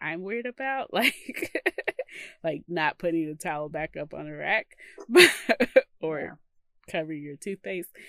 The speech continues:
Speaker 1: But, um, you know, like, just, I need somebody who compliments who I am and what I
Speaker 2: Yeah.
Speaker 1: don't care about.
Speaker 2: Yeah.
Speaker 1: And then lastly, take a look at how they interact with their parents. If their parents spoil them and still do everything for them,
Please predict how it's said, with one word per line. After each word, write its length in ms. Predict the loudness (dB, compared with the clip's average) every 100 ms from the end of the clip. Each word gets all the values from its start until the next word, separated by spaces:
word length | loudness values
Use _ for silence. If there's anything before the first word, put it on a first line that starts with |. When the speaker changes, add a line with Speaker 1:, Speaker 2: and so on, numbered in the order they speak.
| -20 -20 -20 -6
Speaker 1:
But, 240 | 8 10
um, 480 | 10 10 8 6 0 -10 -20 -18 -12 -10 -2
you 120 | 2
know, 480 | 2 2 0 -2 -6
like, 280 | -2 -2 -4 -12
just, 220 | -14 -12 -8
I 80 |
need 320 | -2 0 0 -2 -14 -18 -20 -20 -20 -4
somebody 380 | 0 2 2
who 140 | 0 -4
compliments 800 | -6 -10 -8 -8 -8 -10 -10 -10 -12 -16 -20 -20 -20
who 180 | -6 -4
I 300 | -2 -4 -6 -14
am 140 | -16 -20 _ _ _ _ _ -10
and 200 | -10 -8
what 220 | -6 -4
I 60 | -4
Speaker 2:
Yeah. 80 | -6
Speaker 1:
don't 180 | -10 -14
care 200 | -14 -14
about. 240 | -12 -14 -16 _ _ _ _ _ _ -20 -18 -20 _ -20
Speaker 2:
Yeah. 140 | -20 -20 _ _ 0
Speaker 1:
And 140 | 2
then 140 | 4 4
lastly, 420 | 4 2 0 -2
take 260 | 0 0 0
a 40 |
look 240 | -4 -4
at 80 | -6
how 200 | -4 -6
they 120 | -6 -8
interact 560 | -10 -10 -10 -10 -10
with 120 | -18
their 160 | -16 -18
parents. 540 | -14 -12 -12 -14 -14 -12
If 160 | -12 -12
their 160 | -14 -16
parents 560 | -4 0 0 -2 -8
spoil 340 | -16 -8 -6 -6
them 380 | -6 -6 -6
and 160 | -8 -12
still 260 | -10 -8 -6
do 180 | -6
everything 400 | -6 -8 -10 -14 -14
for 80 | -14
them, 360 | -12 -12 -12